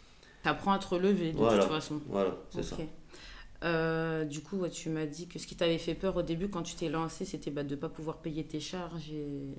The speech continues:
Speaker 1: et cetera. Euh, moi, j'aimerais savoir <coughs> le regard de ta famille et de tes amis sur le fait que tu sois devenu entrepreneur. Et, euh,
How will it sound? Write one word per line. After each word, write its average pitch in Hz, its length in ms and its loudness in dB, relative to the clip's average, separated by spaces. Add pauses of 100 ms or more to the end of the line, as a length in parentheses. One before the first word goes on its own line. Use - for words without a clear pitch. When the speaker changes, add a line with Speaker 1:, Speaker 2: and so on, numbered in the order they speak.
(140)
Speaker 1:
et 147 80 -10
cetera. 170 640 -6 (800)
Euh, 147 760 0 (920)
moi, 175 160 2
j'aimerais 165 380 -2
savoir 165 480 0 (100)
<coughs> - 100 -8
le 160 180 2
regard 185 420 0
de 156 120 -4
ta 165 180 -2
famille 170 500 -2
et 147 60 2
de 143 120 -4
tes 151 300 -4
amis 180 280 0
sur 156 200 -6
le 147 80 -2
fait 160 240 -8
que 151 100 -8
tu 143 120 -10
sois - 180 -4
devenu 151 400 -4
entrepreneur. 151 1400 -4 (720)
Et, 151 140 -2
euh, 143 680 -2